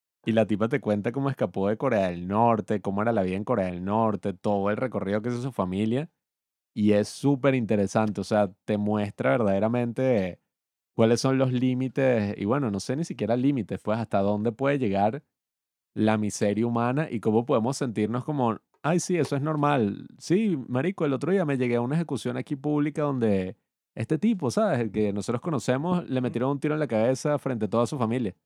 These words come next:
Y, "Ah, sí, marico, sí, el martes creo que va a pasar lo mismo con el otro pana".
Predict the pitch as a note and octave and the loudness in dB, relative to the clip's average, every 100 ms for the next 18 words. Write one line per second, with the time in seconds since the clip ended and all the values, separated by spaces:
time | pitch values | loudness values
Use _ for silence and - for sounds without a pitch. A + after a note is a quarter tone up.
0 | _ _ _ _ A#2+ A2+ D#3+ G#3+ - G#3 | _ _ _ _ -2 2 2 2 0 -2
1 | F3 D#3 D3 B2 D3+ D3+ B2+ A#2+ A#2+ A#2+ | 0 -2 -2 -2 -2 -2 0 0 0 0
2 | A2+ D3 F3+ E3 B2+ C#3 - D#3 D3+ C#3+ | -2 -4 -2 4 4 2 -4 -4 -4 -6
3 | D#3+ D3+ A#2 G2+ B2 C3+ C3 | -6 -4 -4 -2 -2 0 -2